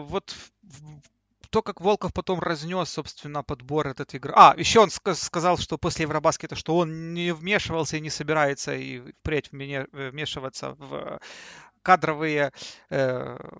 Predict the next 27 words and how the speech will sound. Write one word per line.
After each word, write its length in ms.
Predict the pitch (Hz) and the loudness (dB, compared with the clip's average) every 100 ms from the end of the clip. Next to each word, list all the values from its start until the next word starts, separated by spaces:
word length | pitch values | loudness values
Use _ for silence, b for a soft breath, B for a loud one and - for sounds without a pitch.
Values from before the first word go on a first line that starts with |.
| - | -18
в 40 | |
общем, 220 | 131 - | -14 -14
в 40 | 131 | -2
кадровую 420 | 170 156 160 160 | -2 0 -2 -2
политику 460 | 170 165 160 160 | -2 -2 -6 -8
Фрателла, 580 | 160 190 - 285 392 254 | -6 -6 0 0 4 2
но 160 | 170 180 | 2 -2
потом, 360 | 202 - 240 | -2 2 0
после 280 | 208 185 - | 0 -6 -6
чемпионата, 600 | - 175 180 175 202 190 | -10 -6 -4 -2 -2 0
он, 540 | 160 165 165 147 143 135 | 0 0 -2 -8 -18 -20
в 80 | |
общем, 240 | 131 - 139 | -16 -16 -16
сказал, 380 | - 151 147 143 | -10 -6 -4 -6
что 280 | - 147 | -8 -10
я 280 | 131 117 175 | -10 2 4
допустил 500 | 151 147 151 - 147 | 4 0 -6 -8 -6
ошибку, 400 | 135 - 147 - | -6 -6 -8 -10
что 220 | 143 - | -16 -14
он 120 | 131 120 | -14 -14
не 100 | 123 | -12
настоял 600 | 127 - 135 131 123 120 | -12 -10 -6 -4 -4 -6
на 100 | 113 | -14
том, 160 | 151 143 | -16 -18
чтобы 220 | - 120 | -20 -14
взять 180 | 110 117 | -12 -10
Тимофеенко, 920 | - 120 127 233 262 254 240 226 214 | -12 -12 -10 -4 0 0 0 2 2